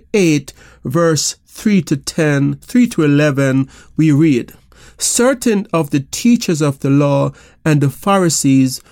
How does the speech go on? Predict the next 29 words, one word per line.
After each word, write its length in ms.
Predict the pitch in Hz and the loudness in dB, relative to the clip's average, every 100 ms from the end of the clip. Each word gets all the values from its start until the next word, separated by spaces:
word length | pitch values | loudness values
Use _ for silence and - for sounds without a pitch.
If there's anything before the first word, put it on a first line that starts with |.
| _ - | _ -12
brought 640 | 101 123 190 233 247 - | -6 -2 0 2 -2 -2
in 180 | 180 156 | 0 2
a 80 | 143 | 0
woman 520 | 113 139 196 156 131 - | 0 0 2 2 0 -6
caught 400 | - 180 156 - | -4 -2 -2 -4
in 260 | 147 143 - | -2 -2 -4
adultery. 720 | 139 120 135 131 - 113 - - - - - - - | -6 -2 0 -2 -6 -12 -12 -20 -20 -20 -20 -20 -2
They 200 | 160 151 | 0 2
made 360 | 156 208 214 - - | 2 2 0 -4 -4
her 160 | 240 226 | -2 0
stand 720 | - - - 226 170 156 - - | -2 -6 -2 0 0 -4 -10 -12
before 540 | - 160 - 160 151 151 - _ | -6 -4 0 0 0 -2 -14 _
the 100 | 156 | -2
group 640 | 139 101 185 143 - - - - _ | -2 2 2 2 0 -10 -20 -20 _
and, 240 | 160 156 - | -2 -2 -4
and 220 | 170 147 143 | -2 0 0
said 380 | - 226 226 | 0 -2 -2
to 100 | - | -2
Jesus, 640 | 147 139 151 127 113 - - | -2 0 0 0 -4 -4 -8
'Teacher, 640 | - 277 - - 110 - _ _ _ _ _ - | -2 0 0 -2 -4 -8 _ _ _ _ _ -6
this 380 | 160 262 - 127 | -2 0 -2 0
woman 340 | 254 214 185 | 2 2 2
was 240 | 160 151 | 0 -2
caught 540 | - - - 202 196 - | -6 -6 -4 -2 -2 -2
in 180 | 160 147 | -2 -2
the 120 | 135 - | -4 -4
act 360 | 185 175 - - - | -6 -6 -8 -20 -6
of 140 | 156 | -2
adultery. 880 | 139 117 - 156 135 - 120 - _ | -2 -4 -2 0 -2 -4 -12 -14 _